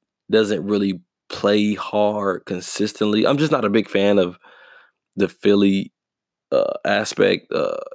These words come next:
dynamic. So, yeah, that's just not me. Um, yeah. Uh, any more news? No, that's, that's about it. I will be back to you around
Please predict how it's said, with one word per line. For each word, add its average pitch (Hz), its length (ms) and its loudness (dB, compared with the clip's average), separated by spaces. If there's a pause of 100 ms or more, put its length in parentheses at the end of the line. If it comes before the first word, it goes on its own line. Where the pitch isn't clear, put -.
(180)
dynamic. 98 600 2 (100)
So, 92 320 0 (300)
yeah, 101 460 2
that's 131 220 0
just 113 140 -2
not 98 200 0
me. 98 260 0 (520)
Um, 98 500 0 (1000)
yeah. 64 540 -6 (160)
Uh, 113 600 4 (540)
any 135 160 4
more 131 260 0
news? 127 760 0 (220)
No, 170 120 2
that's, 165 260 -2 (100)
that's - 220 -2
about 131 240 0
it. - 220 0
I 101 120 0
will 139 180 4
be 117 240 0
back 120 300 -4
to 127 100 -6
you 120 240 -2
around 107 500 -2